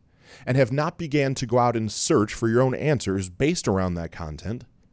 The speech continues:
you're doing yourself a disservice. Yes, it's crazy. I'm encouraging you that if you've down-, downloaded or digested ninety days of this podcast, that you stop. You stop listening.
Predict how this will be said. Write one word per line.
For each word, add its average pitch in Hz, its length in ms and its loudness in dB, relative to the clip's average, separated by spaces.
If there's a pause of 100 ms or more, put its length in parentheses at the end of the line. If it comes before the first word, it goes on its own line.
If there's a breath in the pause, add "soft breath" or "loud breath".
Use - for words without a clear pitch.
(300 soft breath)
you're 113 140 2
doing 165 280 4
yourself 113 360 0
a 101 40 2
disservice. 92 680 -2 (2500)
Yes, 98 380 2
it's 82 120 -6
crazy. - 460 2 (800 loud breath)
I'm 156 160 2
encouraging 135 480 4
you 98 140 0
that 98 100 4
if - 80 -6
you've 117 160 -2
down-, 107 460 -6 (200)
downloaded 101 560 0
or 92 200 0
digested 87 800 -4 (260 loud breath)
ninety 131 460 -2
days 113 320 2
of 92 140 -2
this 110 200 2
podcast, 92 600 -6
that 107 80 -6
you 107 180 -4
stop. - 480 -2 (2000)
You 113 100 2
stop 147 240 4
listening. 135 460 0